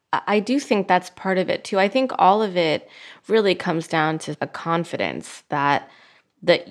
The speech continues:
even if you don't get this, you'll be okay. I think there's probably nothing sexier than someone who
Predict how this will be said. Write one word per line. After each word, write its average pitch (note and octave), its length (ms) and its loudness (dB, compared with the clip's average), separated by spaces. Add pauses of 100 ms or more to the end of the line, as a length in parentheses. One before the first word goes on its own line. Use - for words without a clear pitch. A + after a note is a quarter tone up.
(140)
even F3+ 300 2
if F3+ 120 -2
you E3+ 100 0
don't E3 340 2
get D#3 300 0
this, D#3+ 540 0
you'll D3+ 280 2
be C#3 180 0
okay. - 640 -6 (220)
I G#3+ 80 0
think F#3+ 340 0
there's E3 220 4
probably D#3+ 480 2
nothing D3 380 -2
sexier A#2 680 -6
than F#2+ 400 -4 (960)
someone D3+ 600 -2
who C3 500 -2